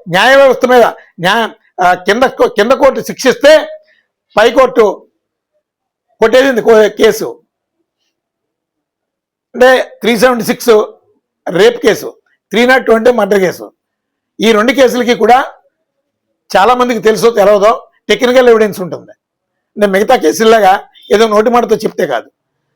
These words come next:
టెక్నికల్ ఎవిడెన్స్ ఉంటుంది, సైంటిఫిక్ మెటీరియల్ ఎవిడెన్స్ ఉంటుంది.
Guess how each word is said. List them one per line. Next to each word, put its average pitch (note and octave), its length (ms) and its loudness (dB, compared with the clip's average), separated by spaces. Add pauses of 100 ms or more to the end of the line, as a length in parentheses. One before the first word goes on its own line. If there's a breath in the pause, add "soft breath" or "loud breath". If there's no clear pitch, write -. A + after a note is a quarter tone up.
(500 loud breath)
టెక్నికల్ B3 380 2
ఎవిడెన్స్ B3 300 2
ఉంటుంది, B3 360 -2 (200 soft breath)
సైంటిఫిక్ A#3+ 520 -4
మెటీరియల్ A#3+ 420 2
ఎవిడెన్స్ G3+ 320 0
ఉంటుంది. C3 300 -14